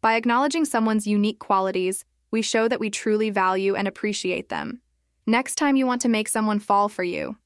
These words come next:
in a good way, of course, remember the power of compliments. Give them sincerely, be specific,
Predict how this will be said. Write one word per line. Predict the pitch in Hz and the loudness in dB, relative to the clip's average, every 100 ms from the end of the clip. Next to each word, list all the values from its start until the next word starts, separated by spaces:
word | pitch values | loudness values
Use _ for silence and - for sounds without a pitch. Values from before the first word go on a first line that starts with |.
| - | -6
in | 208 | -4
a | 196 | 0
good | 202 | 0
way, | 190 175 | 0 -2
of | 196 - | -4 -6
course, | - - 208 - _ _ _ | -4 -4 -6 -12 _ _ _
remember | 214 214 220 254 | 0 4 4 2
the | 262 | -2
power | 262 208 208 208 | 0 2 2 2
of | 208 | -2
compliments. | - 190 202 190 185 - - - _ _ _ _ - | -2 -2 -2 -6 -8 -10 -12 -12 _ _ _ _ -2
Give | 202 202 | -2 0
them | 233 | 0
sincerely, | 269 262 202 196 190 185 - _ _ - | 0 2 2 2 0 -2 -6 _ _ -4
be | 220 | -2
specific, | 247 - 254 208 202 175 - | 0 0 0 -2 -2 -4 -6